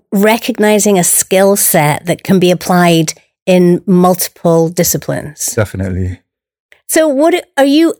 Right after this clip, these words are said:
Speaker 1: actively recruiting all the time? Are you, uh, always looking for people who might be a great fit nowadays for American Savings Bank?
Speaker 2: With the market the way it is, I think you don't have a choice but to constantly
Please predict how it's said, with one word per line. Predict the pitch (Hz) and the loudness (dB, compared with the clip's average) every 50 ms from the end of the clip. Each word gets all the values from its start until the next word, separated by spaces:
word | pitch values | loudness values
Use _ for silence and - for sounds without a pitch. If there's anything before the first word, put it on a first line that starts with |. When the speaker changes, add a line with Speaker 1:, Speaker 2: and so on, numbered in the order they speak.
| _ - | _ -6
Speaker 1:
actively | 233 247 - _ - - - - - 320 302 285 - 302 302 285 | -6 -6 -6 _ -10 -10 -6 -4 -2 -2 -2 0 0 0 0 2
recruiting | 254 269 269 - - - 262 - - - 247 254 240 | 0 -2 -2 -2 -2 -2 -2 -2 0 0 0 2 2
all | 208 240 240 | 2 2 2
the | 226 233 | 2 2
time? | 220 - 233 220 214 220 233 247 269 294 - - - _ - | 0 0 0 2 2 2 2 2 0 0 -2 -6 -16 _ -2
Are | 220 | 0
you, | 233 240 240 240 240 - - _ _ - | 2 2 4 2 2 0 -2 _ _ -12
uh, | 185 - - | -12 -8 -2
always | - 202 214 226 233 233 240 220 - | 0 2 2 4 2 2 0 0 2
looking | 202 202 202 202 - 214 208 | 0 0 0 0 0 0 0
for | - 214 | 0 -2
people | 202 - 208 202 196 | -2 -2 -2 -2 -2
who | 190 - 220 196 | 0 0 2 2
might | 190 185 180 190 - - _ | 2 2 2 0 -2 -4 _
be | - 190 185 180 175 - _ _ _ - | -2 0 0 0 -2 -6 _ _ _ -4
a | 175 185 | -4 -2
great | 175 - 190 180 180 185 185 - - - | -2 0 2 2 4 2 2 0 -2 -6
fit | - - - - 190 180 196 208 - - - - - - _ _ _ _ _ _ - 170 - | -8 -6 -4 0 2 2 2 0 -2 -4 -8 -8 -8 -10 _ _ _ _ _ _ -20 -10 -4
nowadays | 214 185 190 185 185 180 175 165 170 170 170 - - | 0 0 2 2 2 2 2 2 2 2 0 0 -2
for | - 170 160 160 160 | 0 0 2 2 0
American | - - 180 170 165 165 - 165 | 0 0 0 0 0 0 -2 -2
Savings | 160 - 165 156 165 170 156 156 151 - | -2 0 -2 -2 -2 -2 -4 -4 -6 -6
Bank? | - 135 - - 160 - - _ _ _ _ - | -8 -10 -10 -10 -12 -12 -14 _ _ _ _ -4
Speaker 2:
With | 123 113 120 127 | -2 -2 -2 0
the | - 123 | -2 -2
market | 104 104 110 110 - 131 110 | 0 0 0 0 -2 -2 -2
the | 120 117 | 0 2
way | 113 117 117 117 | 2 2 2 2
it | 117 | 2
is, | 113 117 117 113 107 | 2 2 2 2 0
I | 113 110 113 | 0 0 -2
think | - - 147 135 131 120 - - | -2 0 0 0 0 0 -2 0
you | 120 123 | 0 2
don't | 120 117 113 98 | 2 2 0 0
have | 87 117 101 101 | 0 -2 0 -2
a | 95 | -2
choice | 92 - - 104 98 90 - | -4 -2 -2 0 0 -2 -2
but | 104 98 98 104 107 - | -4 -4 -2 -2 -4 -4
to | - - 104 98 | -2 -2 -2 -2
constantly | 95 - - - 110 98 90 - - 104 98 101 104 101 98 95 | -2 -6 -4 -2 -2 -2 -2 -2 -2 -2 0 0 2 2 0 0